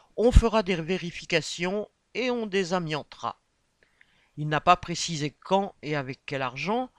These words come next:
alors que l'État renvoie la balle aux communes en disant que les travaux dans les écoles ne sont pas de sa responsabilité.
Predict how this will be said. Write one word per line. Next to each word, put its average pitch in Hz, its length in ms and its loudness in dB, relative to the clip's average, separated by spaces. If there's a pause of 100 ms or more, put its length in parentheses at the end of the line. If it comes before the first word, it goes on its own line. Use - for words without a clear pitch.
(300)
alors 160 400 0
que 160 120 -4
l'État 147 440 0
renvoie 156 460 0
la 147 100 4
balle 165 220 2
aux 151 80 -2
communes 170 500 -4
en 151 120 -2
disant 139 380 -2
que 156 140 -8
les 135 140 -4
travaux 156 360 0
dans 143 140 -6
les 135 180 -8
écoles 190 340 0
ne 196 100 -4
sont 180 220 -6
pas 208 180 -4
de - 60 -20
sa - 160 -2
responsabilité. 147 1080 -6